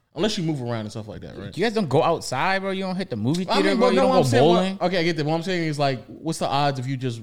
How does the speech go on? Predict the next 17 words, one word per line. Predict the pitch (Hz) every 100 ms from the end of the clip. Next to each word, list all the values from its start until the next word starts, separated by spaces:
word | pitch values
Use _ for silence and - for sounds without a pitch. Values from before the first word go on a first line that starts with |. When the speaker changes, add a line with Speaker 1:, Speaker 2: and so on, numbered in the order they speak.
| -
Speaker 1:
running | 127 135 127
up | 123 123
across | 107 127 117 113
somebody, | 123 120 117 113
unless | 107 131 147
you, | 160
like, | 135 123
in | 127
the | 113
city | - 139
like | 127 117 107
Kai | 127 123
or | 110
some | 120
shit | 110 117
like | 110 107
that? | 117 107